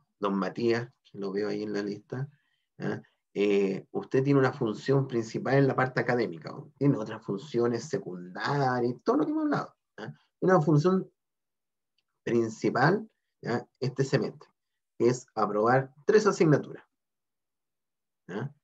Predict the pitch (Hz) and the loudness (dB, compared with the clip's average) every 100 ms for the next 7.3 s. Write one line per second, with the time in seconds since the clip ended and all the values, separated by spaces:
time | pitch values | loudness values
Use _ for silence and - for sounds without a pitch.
0 | _ _ _ _ - - 107 107 95 - | _ _ _ _ -8 -4 -4 -4 -4 -4
1 | 104 - 87 - - - - _ _ _ | -6 -8 -14 -14 -16 -16 -18 _ _ _
2 | _ 185 180 175 175 151 160 151 127 123 | _ -8 -8 -6 -6 -4 0 0 0 -4
3 | 113 98 87 73 - - _ _ _ 123 | -6 -8 -12 -16 -20 -20 _ _ _ -2
4 | 120 139 165 147 143 135 127 131 156 - | 0 2 0 2 2 4 2 0 -2 -6
5 | _ 135 123 131 135 147 143 117 117 123 | _ -10 -2 0 0 2 2 0 -4 -6
6 | - 120 117 120 120 113 120 123 110 - | -6 -10 -6 -6 -6 -4 -2 -2 -4 -2
7 | 135 127 | -2 -2